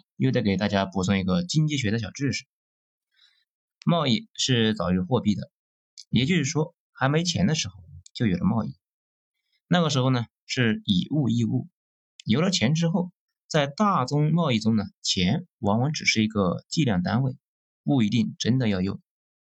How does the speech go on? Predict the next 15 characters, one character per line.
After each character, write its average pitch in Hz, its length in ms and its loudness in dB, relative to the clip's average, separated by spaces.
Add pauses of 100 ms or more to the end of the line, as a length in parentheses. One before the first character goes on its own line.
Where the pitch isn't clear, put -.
(800)
比 165 80 2
如 185 320 0 (160)
俄 - 80 2
罗 151 140 2
斯 165 260 -2 (180)
卖 110 240 0
给 90 340 2
中 156 240 0
国 107 280 -2
两 98 220 0
个 117 60 2
亿 139 120 0
的 101 80 0
石 117 240 -2
油， 92 180 -4